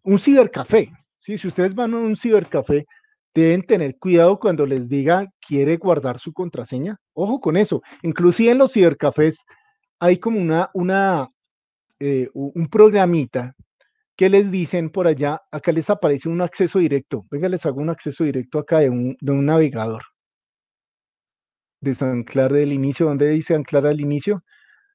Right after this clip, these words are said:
Em, hay un acceso,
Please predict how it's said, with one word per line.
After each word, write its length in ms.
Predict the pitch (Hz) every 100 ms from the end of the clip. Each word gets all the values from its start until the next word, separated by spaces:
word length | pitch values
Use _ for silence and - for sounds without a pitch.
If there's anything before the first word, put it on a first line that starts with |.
| _ -
Em, 960 | 135 135 139 139 139 139 135 131 131 135 - - - - _ - _ _ _ _ _ _ _ _ _ _ _ _ - _
hay 240 | - 190 247
un 80 | 262
acceso, 580 | 262 - 226 - 240